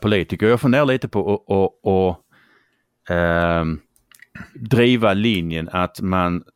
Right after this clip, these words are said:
alltså minsta krav för att bli valbar till riksdagen är att man kan backa med släp och fila med ett motorsåg på frihand.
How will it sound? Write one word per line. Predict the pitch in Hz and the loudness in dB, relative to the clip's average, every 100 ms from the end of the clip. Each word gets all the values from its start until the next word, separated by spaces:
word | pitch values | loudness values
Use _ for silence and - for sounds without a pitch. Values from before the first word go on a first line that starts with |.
| _ - | _ -4
alltså | 110 | 0
minsta | 107 120 165 113 92 - 98 87 | 4 4 4 2 -2 -2 -4 -4
krav | - 175 110 90 - - - _ | -6 -2 0 -2 -6 -20 -20 _
för | 107 | -4
att | 95 | -2
bli | 101 | -2
valbar | 92 95 107 101 78 78 | 2 2 2 0 -4 -4
till | - 90 | -8 -6
riksdagen | 107 - - 69 73 | -8 -8 -6 -6 -4
är | 135 117 64 80 85 | 0 0 -2 -4 -6
att | 87 | -4
man | 87 | -6
kan | 87 85 | -4 -4
backa | 85 113 - - 78 | -2 -2 -2 -6 -6
med | 80 | -6
släp | - 98 78 - | -2 0 0 -4
och | 82 | -8
fila | - 92 101 87 73 | -2 -2 0 0 -2
med | 82 90 | -2 -2
ett | 92 92 | -4 -2
motorsåg | 90 107 78 - 78 69 | -2 -2 -6 -4 -4 -4
på | - | -6
frihand. | - 147 - - - | -2 -2 -2 -8 -14